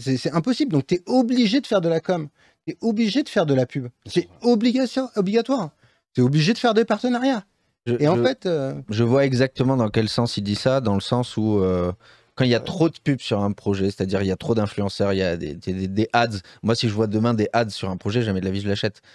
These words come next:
Speaker 2: Tu vois, c'est, c'est, ça, ça fait extrêmement
Speaker 1: mais
Speaker 2: peur.
Speaker 1: t'as raison.
Speaker 2: Donc, je le vois dans ce sens-là. Mais comme tu dis, c'est, c'est comme s'il disait, « Ouais, Ethereum, il y a pas de pub, c'est un, c'est un bon projet. » Mais il y a quand même intrinsèquement de la pub, enfin,
Speaker 1: Et ça
Speaker 2: avec
Speaker 1: fait combien de
Speaker 2: Vitalik,
Speaker 1: temps ?
Speaker 2: et cetera.
Speaker 1: Exactement. Et ça fait combien de temps ?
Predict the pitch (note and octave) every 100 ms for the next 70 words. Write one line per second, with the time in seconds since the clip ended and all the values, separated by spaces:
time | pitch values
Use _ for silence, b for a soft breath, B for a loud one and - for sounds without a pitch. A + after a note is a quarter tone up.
0 | B B B2 B2 A#2+ A2+ G#2+ - A2 -
1 | G#2+ G2 G#2 A2 G2+ - G#2+ A2 G#2+ A#2
2 | C#3+ F3 A3+ D#4+ - _ _ - A2 A2+
3 | - - G#2 G#2+ A#2 B2+ D3+ B2+ A#2+ B2
4 | B2 C3 C#3+ F3 - _ _ _ _ _
5 | _ _ _ _ G#2+ A2+ A#2 A#2+ A2+ A2+
6 | G#2+ - A#2 A2+ G#2+ C#3 C#3 A#2+ G#2+ G#2+
7 | B2 A#2+ G2+ F2+ F#2+ G#2 D#2 - D#2+ -
8 | A2+ A1+ A#1 - C#2+ D2+ A#1 - - F2
9 | F2+ - G2 - _ _ F#2 G2 A#2+ A#2
10 | A2+ A2 G2+ - G2+ G2 G#2 G2+ F#2+ F#2+
11 | G#2+ G2+ G2 C3 - D#3 G3 - F3 F#3
12 | G#2+ A#2+ - G2 - D#3 A#2+ D3+ - A#3
13 | A#3 C#3 E3 E3 E3 G3 G3+ G#3 A3+ A#3+